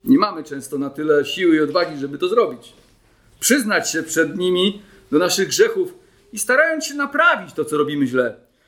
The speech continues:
Niestety w życiu Izaaka i Rebeki nie widzimy głębszej refleksji w tym zakresie. Wprost przeciwnie, wygląda na to, że konflikt się pogłębia i później doprowadzi do jeszcze większego kryzysu w tej rodzinie.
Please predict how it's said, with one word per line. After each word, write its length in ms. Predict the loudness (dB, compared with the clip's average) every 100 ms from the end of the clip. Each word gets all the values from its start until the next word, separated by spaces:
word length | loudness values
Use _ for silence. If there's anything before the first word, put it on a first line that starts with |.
| _
Niestety 360 | -4 0 2 0
w 60 |
życiu 280 | -4 -6 -4
Izaaka 440 | -4 2 2 2 2
i 120 | 2
Rebeki 400 | 4 4 2 0
nie 120 | -6
widzimy 360 | -6 0 2 4
głębszej 460 | 4 2 2 2
refleksji 480 | 2 2 0 0 -6
w 40 |
tym 140 | -6 0
zakresie. 420 | 0 2 -2 -4 -16 -20 _ -20 -20
Wprost 360 | 0 2 2
przeciwnie, 460 | -4 -10 -10 0 0
wygląda 360 | 0 -2 -2 0
na 160 | 0
to, 120 | 0
że 140 | 0 0
konflikt 440 | 2 0 0 -10
się 80 | -6
pogłębia 720 | -2 2 2 2 2 0 0 -8 -18 -14
i 100 | -4
później 520 | 0 2 2 0 0
doprowadzi 600 | 0 2 2 2 2 2
do 100 | 2
jeszcze 400 | 4 2 0 -2
większego 460 | -2 0 2 2
kryzysu 500 | 0 0 0 0 -2
w 60 | 2
tej 180 | 6 8
rodzinie. 420 | 6 2 -4 -8